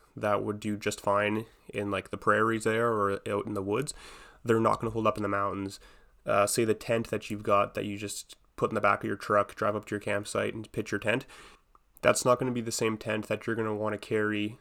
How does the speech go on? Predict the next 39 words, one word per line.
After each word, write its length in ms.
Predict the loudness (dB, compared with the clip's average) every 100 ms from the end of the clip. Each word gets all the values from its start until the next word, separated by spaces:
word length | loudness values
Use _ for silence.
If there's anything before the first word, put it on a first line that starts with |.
| _ _ _
ten, 320 | -2 0 0
fifteen 420 | 0 -2 0 -4 -2
kilometers 480 | 0 0 0 -2
into 220 | -4 -8 -4
the 60 |
backcountry. 640 | 0 0 0 -6 -6 -6
It's 100 | -4
just 160 | -4 -4
gonna 120 | -4
be 120 | -4
too 220 | -6 -6 -4
heavy. 320 | -2 -4 -6 -10 -18 -18 -20 -20 -20 -8
If 120 | -4
you 60 | 0
don't 180 | 2 2
have 100 | 0
an 80 | 0
adequate 520 | 0 0 -2 -4 -2
rucksack 600 | 2 2 2 0 0 -4 -16 -20 -8
or, 460 | -2 0 0 -2 -6 _ _ _ _ _
like, 140 | -8 -2
a 60 |
backpack, 520 | 6 6 6 2 2 -2 -16 -20 -20 -6
you 160 | 0 4
won't 200 | 4 4
be 60 |
able 140 | 2 0
to 80 |
fit 220 | 2 0 0
an 100 | 0
elk 200 | 0 0
quarter 320 | 0 2 2
in 80 | 0
there 300 | -2 -4 -6
or 200 | -2 2
a 80 | 2
mule 280 | 2 2 0
deer 220 | 0 -2
quarter. 460 | -2 -2 0 0